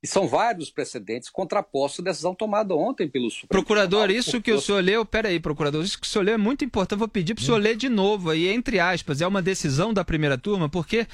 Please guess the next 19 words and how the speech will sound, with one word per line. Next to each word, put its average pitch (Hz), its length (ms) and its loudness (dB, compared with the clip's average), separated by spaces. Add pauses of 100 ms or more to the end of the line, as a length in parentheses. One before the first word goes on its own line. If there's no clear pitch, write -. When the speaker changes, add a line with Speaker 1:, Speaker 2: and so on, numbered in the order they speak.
(160)
Speaker 2:
saiu 220 360 2
notícia 196 500 2
hoje 175 300 2
de 165 100 -2
que 165 140 -4
teria 185 340 0
de 170 100 -2
haver 156 360 2
já 170 220 2
outra 196 300 0
decisão 165 480 -2
da 151 100 2
primeira 143 420 0
turma 180 440 0 (320)
para 170 280 2
que 165 500 0
houvesse 156 460 0
mais 165 280 0
peso 175 560 0